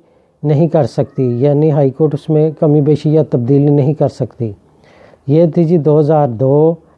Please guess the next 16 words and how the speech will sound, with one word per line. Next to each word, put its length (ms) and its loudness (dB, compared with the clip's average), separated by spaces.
एससीएमआर 840 0
एक 160 0
सौ 180 0
बाईस। 480 -4
तो 440 2
व्यूअर्स, 760 0
जैसा 380 0
कि 380 0
आज 400 0
आप 200 0
लोगों 280 2
ने 140 2
मुलाजा 400 0
किया 280 -2
कि 360 -8
मैंने 460 0